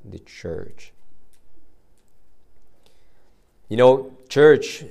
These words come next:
n-, was never the same after this, because prior to this, whenever the church wanted to reach out and expand, they would get on their knees and pray for the Holy Spirit and pray for power and boldness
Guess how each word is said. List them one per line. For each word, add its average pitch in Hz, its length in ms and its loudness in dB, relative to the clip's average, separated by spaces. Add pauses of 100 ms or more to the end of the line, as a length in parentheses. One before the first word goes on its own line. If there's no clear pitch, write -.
n-, 113 160 -10
was 113 160 -2
never 127 220 0
the 123 100 -2
same 120 240 -4
after 117 240 -4
this, 92 260 -8
because 101 300 -8
prior 127 380 4
to 135 220 -6
this, 101 340 -4 (440)
whenever 131 280 2
the 127 80 0
church 131 320 -2
wanted 123 300 -4
to 113 320 -8 (560)
reach 127 340 -4
out 135 240 8
and 110 100 -2
expand, 139 760 -2
they 117 80 -2
would 113 160 -4
get 123 140 4
on 123 80 2
their 107 100 2
knees 117 360 -2
and 101 100 -2
pray 131 220 2
for 127 140 -2
the 113 100 -2
Holy 110 180 -4
Spirit 123 440 0
and 98 200 -4
pray 123 300 2
for 113 160 -6
power 127 440 0
and 98 160 -8
boldness 120 420 0